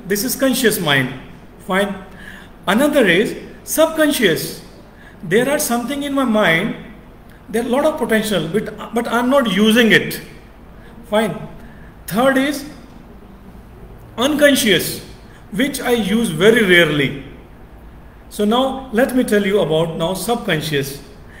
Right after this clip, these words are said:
If I say that, uh, in a normal talking, in normal day life, we only use one-tenth of our, the complete state of mind. Only one-tenth.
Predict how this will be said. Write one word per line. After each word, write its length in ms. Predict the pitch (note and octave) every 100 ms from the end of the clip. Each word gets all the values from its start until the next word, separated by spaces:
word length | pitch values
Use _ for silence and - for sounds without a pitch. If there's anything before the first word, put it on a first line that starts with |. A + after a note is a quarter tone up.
| - -
If 240 | - A3 -
I 140 | G#3+
say 360 | G#3+ A#3 A#3 G#3+
that, 340 | F#3 F#3 F#3
uh, 360 | G3 F3 E3+ -
in 100 | F#3+
a 60 | G3
normal 400 | F3+ F3+ F#3+ G3
talking, 460 | F#3 F3 F#3+ F#3 F#3+
in 180 | F#3
normal 340 | E3+ F3+ F3 G3
day 160 | F3
life, 380 | F3 D#3+ E3 F3+ - - - - -
we 220 | E3+ A#3+
only 400 | A#3+ G#3+ A3 A3
use 400 | G#3 F3 G3 G#3+
one-tenth 840 | F3 D3 F#3+ C4 B3+ A3 G#3+ G#3+ F#3+
of 260 | G3 -
our, 400 | E3+ D#3+ E3+ - - - - - - - -
the 100 | -
complete 640 | F#3 F3 F3+ F#3 E3 - - - - - - -
state 360 | - F3+ E3+
of 180 | F3+ E3
mind. 340 | D3+ C3+ C3 C3 - - -
Only 240 | A#3+ B3+
one-tenth. 720 | A#3+ A#3 A#3+ G#3+ F3 D#3 -